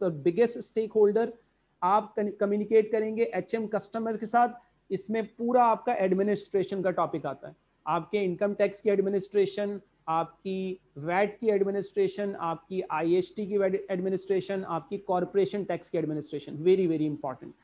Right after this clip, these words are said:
And other professionals in an appropriate manner। तो ये आपकी main capabilities हैं, tax system को अंडरस्टैंड करना, उसे different सिचुएशन में apply करना, planning,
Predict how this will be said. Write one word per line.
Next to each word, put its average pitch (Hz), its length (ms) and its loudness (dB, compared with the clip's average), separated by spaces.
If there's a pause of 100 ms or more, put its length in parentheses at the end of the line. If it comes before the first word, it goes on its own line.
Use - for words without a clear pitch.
(320)
And 214 320 0
other 262 280 0
professionals 214 720 0 (540)
in 226 140 0 (360)
an 202 180 -2 (160)
appropriate 175 920 0 (240)
manner। 147 340 -6 (840)
तो 220 60 4
ये 214 240 2
आपकी 214 400 -2
main 202 300 0
capabilities 175 680 -2
हैं, 202 180 -4 (260)
tax 185 240 -4
system 202 380 -6
को 208 60 0
अंडरस्टैंड 202 580 -2
करना, 196 460 -2
उसे 185 220 -6
different 165 340 -4
सिचुएशन 170 400 -4
में 180 120 -4
apply 165 460 -2
करना, 185 500 -2 (320)
planning, 196 640 0